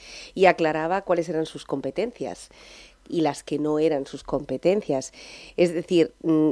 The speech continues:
el gobierno del Cabildo Insular ha saltado por los aires precisamente con los partidos que hoy se mantienen todavía, no sé si agarrados a un clavo ardiendo, pero se mantienen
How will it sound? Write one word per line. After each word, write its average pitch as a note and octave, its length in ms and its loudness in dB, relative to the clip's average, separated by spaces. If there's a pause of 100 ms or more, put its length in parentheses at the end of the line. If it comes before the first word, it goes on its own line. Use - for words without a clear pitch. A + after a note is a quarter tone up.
el D3+ 220 2
gobierno E3+ 320 2
del F3 100 2
Cabildo D#3+ 240 2
Insular D#3+ 300 2
ha - 20 0
saltado D#3+ 420 2
por D#3 120 -2
los D#3 180 -2
aires F3 240 0
precisamente F3 580 0
con F3+ 160 -2
los E3+ 120 0
partidos E3 480 -4
que F3+ 180 4
hoy F#3 280 10
se - 120 -2
mantienen E3+ 540 2
todavía, E3 680 4
no D3+ 140 0
sé E3+ 180 -4
si E3 260 0
agarrados D#3+ 580 2
a E3 80 2
un D#3 60 -2
clavo D#3 260 2
ardiendo, F3 360 2
pero D3 200 -2
se D3 160 -4
mantienen D3+ 560 0